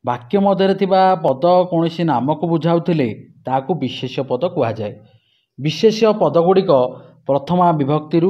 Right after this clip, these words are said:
ସପ୍ତମୀ ବିଭକ୍ତି ଯାଏଁ ପ୍ରତ୍ୟୟ ବା ଚିହ୍ନକୁ ଗ୍ରହଣ କରିବାର କ୍ଷମତା ରଖନ୍ତି,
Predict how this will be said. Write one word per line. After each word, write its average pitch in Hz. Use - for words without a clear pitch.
ସପ୍ତମୀ 156
ବିଭକ୍ତି 139
ଯାଏଁ 143
ପ୍ରତ୍ୟୟ 131
ବା 160
ଚିହ୍ନକୁ 127
ଗ୍ରହଣ 123
କରିବାର 143
କ୍ଷମତା 123
ରଖନ୍ତି, 107